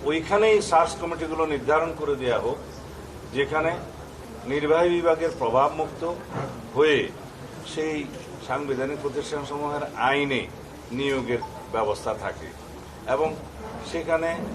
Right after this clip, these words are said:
আমাদের, আহ, অ্যাডিশনাল বক্তব্য হলো, সেই প্রতিষ্ঠানগুলোর জবাবদিহিতা এবং স্বচ্ছতা বজায় রাখার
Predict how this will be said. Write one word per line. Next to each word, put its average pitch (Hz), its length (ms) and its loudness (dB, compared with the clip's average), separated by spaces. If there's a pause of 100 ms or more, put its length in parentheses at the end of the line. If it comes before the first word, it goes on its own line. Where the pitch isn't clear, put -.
আমাদের, 135 360 2
আহ, 113 760 -4 (100)
অ্যাডিশনাল 147 600 0 (180)
বক্তব্য 127 420 0
হলো, 113 300 0 (600)
সেই 160 200 0
প্রতিষ্ঠানগুলোর 165 800 2 (540)
জবাবদিহিতা 143 840 4 (800)
এবং 151 300 0
স্বচ্ছতা 190 540 4
বজায় 123 340 6
রাখার 110 280 0